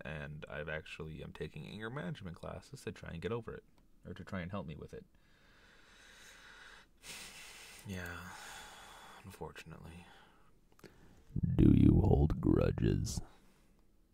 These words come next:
Speaker 1: I mean, yes and no. There are a lot of grudges I could be holding right now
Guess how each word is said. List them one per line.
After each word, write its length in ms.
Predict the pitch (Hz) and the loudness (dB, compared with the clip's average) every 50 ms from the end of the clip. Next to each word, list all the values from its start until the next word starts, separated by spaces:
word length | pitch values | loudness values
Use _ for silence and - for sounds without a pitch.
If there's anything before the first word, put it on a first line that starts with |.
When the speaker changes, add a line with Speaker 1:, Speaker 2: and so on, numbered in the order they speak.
| _ _ _ _ _ _ _ _ _ - _ _ _ _ - _ - _ _ _ _ _ _ - - - _ _ _ _ _ _ - | _ _ _ _ _ _ _ _ _ -20 _ _ _ _ -20 _ -20 _ _ _ _ _ _ -20 -20 -20 _ _ _ _ _ _ 2
Speaker 1:
I 140 | 110 113 113 | 4 4 6
mean, 600 | 117 117 117 113 110 107 107 104 95 80 67 - - - _ - - - | 6 6 6 4 4 4 4 2 2 0 -2 -6 -12 -16 _ -20 -8 0
yes 400 | 92 90 76 76 - - - - | 4 4 6 6 4 2 2 4
and 240 | 95 95 95 92 | 6 6 8 8
no. 320 | 82 85 90 98 110 117 117 - - - - - - - - - - - - - - - - - - - - - - - - - - - - - - - - - _ - | 8 8 6 6 2 -2 -8 -12 -20 -20 -20 -20 -20 -20 -20 -20 -20 -20 -20 -20 -20 -20 -20 -20 -20 -20 -20 -20 -20 -20 -20 -20 -16 -16 -6 -6 -4 -6 -6 -10 _ -6
There 140 | - 92 87 | -2 -2 -2
are 40 | 82 | -2
a 60 | 85 | -2
lot 160 | 87 90 95 | -2 -2 -2
of 80 | 95 90 | -2 -4
grudges 300 | - 92 92 95 92 82 | -4 -4 -4 -4 -6 -8
I 80 | - - | -10 -12
could 280 | - - - 95 95 | -12 -8 -6 -6 -4
be 100 | 113 117 | -4 -6
holding 280 | 117 110 113 113 113 113 120 | -6 -6 -6 -4 -4 -4 -4
right 80 | 110 113 | -4 -6
now 100 | 120 | -6